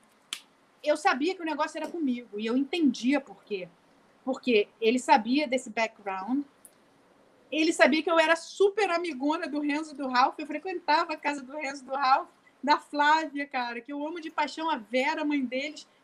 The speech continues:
tio Robson, eu vivia na casa deles no Recreio, falecido Ryan. Caraca!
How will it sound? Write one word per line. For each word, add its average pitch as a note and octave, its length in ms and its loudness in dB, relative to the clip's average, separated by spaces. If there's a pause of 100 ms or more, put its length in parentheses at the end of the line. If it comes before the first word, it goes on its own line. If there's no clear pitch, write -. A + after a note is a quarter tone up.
tio E4+ 220 -2
Robson, C#4 500 2 (220)
eu D4 80 -8
vivia D4+ 260 -4
na E4 100 -2
casa D4+ 260 -2
deles C#4 260 -4
no D4 100 0
Recreio, C#4+ 640 -2
falecido C#4 520 -4
Ryan. B3 420 4 (320)
Caraca! F4 600 4